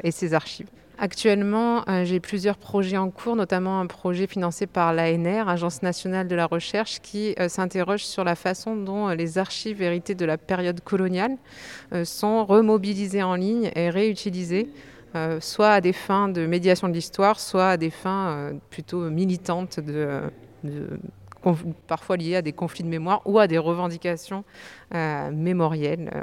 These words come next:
en quelque sorte. Après, je travaille aussi plus largement avec un collectif international où on réfléchit à ce que, euh, la fa-, la meilleure façon d'utiliser les archives du web en histoire et aussi ce que ça change dans la façon de faire, euh,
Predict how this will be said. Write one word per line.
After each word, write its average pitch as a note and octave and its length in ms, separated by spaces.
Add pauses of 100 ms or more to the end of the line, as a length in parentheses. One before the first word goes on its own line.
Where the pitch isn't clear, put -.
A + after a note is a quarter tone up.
en D#3+ 100
quelque D#3+ 320
sorte. - 340
Après, E3+ 240
je - 60
travaille E3+ 300
aussi F3+ 180
plus - 160
largement F3 480
avec E3 240
un E3+ 80
collectif E3 480
international E3 720 (480)
où G3 140
on F3+ 80
réfléchit F3 720
à F3+ 140
ce - 120
que, E3 480
euh, - 140
la D#3 100
fa-, G3 220
la E3+ 80
meilleure G3 200
façon G#3 380
d'utiliser F#3 400
les E3+ 140
archives E3+ 260
du E3+ 80
web F3 220
en E3 100
histoire G3 500 (360)
et F#3+ 160
aussi F3 240
ce - 80
que D#3+ 80
ça D3+ 180
change G#3 340
dans F3+ 200
la F3 120
façon E3 460 (500)
de F3+ 140
faire, F#3 400
euh, D#3 240